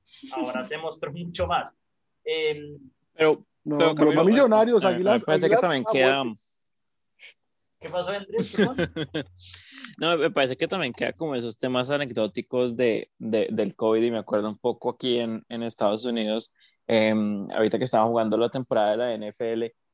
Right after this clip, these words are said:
Speaker 2: los Broncos se quedaron sin
Speaker 1: Sí.
Speaker 2: quarterback en un partido,
Speaker 1: Sí,
Speaker 2: me
Speaker 1: sí.
Speaker 2: acuerdo, y les tocó salir sin quarterback y lo jugaron con un running back.
Speaker 1: Sí.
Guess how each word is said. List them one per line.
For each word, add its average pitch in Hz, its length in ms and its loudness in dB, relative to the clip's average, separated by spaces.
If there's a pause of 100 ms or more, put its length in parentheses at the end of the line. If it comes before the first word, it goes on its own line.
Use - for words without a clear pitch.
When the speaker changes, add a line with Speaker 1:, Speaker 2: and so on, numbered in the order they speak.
Speaker 2:
los 123 280 -2
Broncos 123 560 -4 (160)
se 147 200 -8
quedaron 113 360 0
sin 135 180 -8
Speaker 1:
Sí. - 40 -16
Speaker 2:
quarterback 117 560 0 (200)
en 123 160 -4
un 107 120 -4
partido, 120 480 2
Speaker 1:
Sí, 110 40 0
Speaker 2:
me 107 100 -2
Speaker 1:
sí. 151 80 -8
Speaker 2:
acuerdo, 117 340 0 (220)
y 143 100 -2
les 127 220 0
tocó 143 360 -2
salir 156 460 -4
sin 139 300 -12
quarterback 135 580 -4 (140)
y 120 180 -6
lo 113 140 -2
jugaron 107 320 -2
con 143 180 -4
un 110 100 -6
running 113 300 0
back. 170 140 0
Speaker 1:
Sí. 165 260 -6